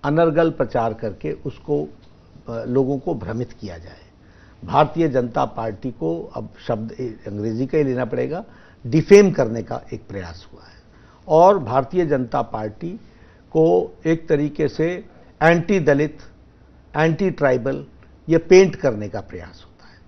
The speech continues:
और इसका सारे काम में ये जितने भी विभाजनकारी ताकतें हैं, डिविजिव फोर्सेस हैं,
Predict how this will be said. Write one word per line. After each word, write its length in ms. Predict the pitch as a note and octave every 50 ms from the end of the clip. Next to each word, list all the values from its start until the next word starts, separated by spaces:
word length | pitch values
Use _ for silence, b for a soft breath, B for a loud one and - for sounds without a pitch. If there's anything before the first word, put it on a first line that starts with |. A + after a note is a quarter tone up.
| b b b b b b b -
और 260 | D3+ D#3+ F3 F3 - G#3+
इसका 600 | A3 G#3+ - - - - - - G3 E3+ D#3 D#3
सारे 440 | D3+ - - C3+ C#3 E3+ G#3+ B3+ A#3+
काम 260 | - D#3+ C#3+ C3+ B2
में 180 | A2+ G2+ F#2+ F#2 -
ये 140 | A#2+ C3+ D3+
जितने 400 | C#3+ D#3 F3 E3+ E3+ - B3+ B3
भी 380 | A3 G#3+ A#3+ A#3+ A3+ - A3+ - - b b b b b b b b - G3 B2+ G#2+ G2+ G2+ - - - - - - - - - C3+
विभाजनकारी 880 | A#2+ A2 C3+ D3+ B2 G#2 F#3 G3 F#3+ A#3 A#3+ G#3+ - F3+ D#3+ D#3+ E3
ताकतें 460 | - - B2+ A#2 - - - - A2
हैं, 280 | F#2 - G#2 G2+ G#2+ A2
डिविजिव 440 | D3 G3 G3 A3+ B3 G3 F3+ A3+ -
फोर्सेस 560 | A3+ - A#2+ A2 G2+ - - G#2+ F#2 - -
हैं, 220 | - - - -